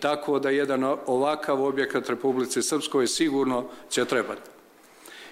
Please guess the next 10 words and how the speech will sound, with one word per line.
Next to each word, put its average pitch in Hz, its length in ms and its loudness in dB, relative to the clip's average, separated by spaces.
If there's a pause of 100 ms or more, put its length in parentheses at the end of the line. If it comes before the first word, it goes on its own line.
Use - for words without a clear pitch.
Isto 175 320 4
tako 160 380 -2
pokrenuli 151 640 0
smo 139 580 -2 (340)
i 147 180 0
pitanje 156 460 0
nabavke 139 720 0 (1300)
novih 151 440 2
dodatnih 139 480 0
respiratora, 147 960 0